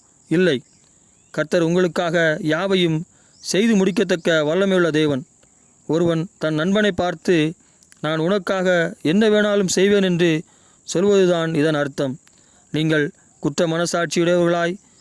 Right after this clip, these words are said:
பரிசுத்தம் இல்லாதவர்களாய், தகுதி இல்லாதவர்களாக உங்களை கருதி கொள்வதினால், உங்கள் நண்பனுடைய சந்திப்பை, உங்கள் சர்வ வல்லமையுள்ள தேவனுடைய சந்திப்பை தவறவிடுகிறீர்கள். இல்லையெனில் அலட்சியம் செய்கிறீர்கள். சில வேளைகளில்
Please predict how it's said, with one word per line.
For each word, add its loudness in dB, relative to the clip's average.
பரிசுத்தம் -2
இல்லாதவர்களாய், 0
தகுதி 2
இல்லாதவர்களாக 0
உங்களை 0
கருதி -2
கொள்வதினால், 0
உங்கள் 2
நண்பனுடைய 2
சந்திப்பை, -2
உங்கள் 2
சர்வ 0
வல்லமையுள்ள 2
தேவனுடைய 2
சந்திப்பை 0
தவறவிடுகிறீர்கள். 2
இல்லையெனில் 2
அலட்சியம் 0
செய்கிறீர்கள். 0
சில -2
வேளைகளில் 2